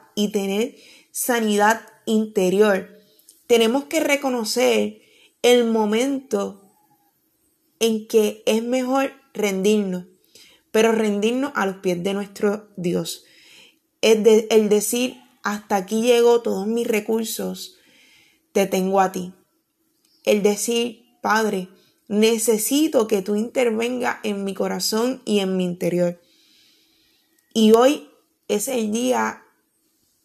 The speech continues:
en que puedas reconocer eso y que puedas reconocer que necesita una intervención de Dios.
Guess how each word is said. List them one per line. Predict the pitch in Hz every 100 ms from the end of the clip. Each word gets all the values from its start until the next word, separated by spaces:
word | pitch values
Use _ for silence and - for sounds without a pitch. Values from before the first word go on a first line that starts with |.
| _
en | 220 220 214 -
que | 208 208 - _ _ _ _ _ _
puedas | 220 220 233
reconocer | 277 269 254 240 240 202
eso | 190 185 190 180
y | 185
que | 190
puedas | 185 185 180
reconocer | 226 233 233 - 240 220
que | 214
necesita | 196 190 180 208 214 240
una | 220 208
intervención | 214 220 220 208 190 185 180 - 196 196
de | 180
Dios. | 170 175 170 -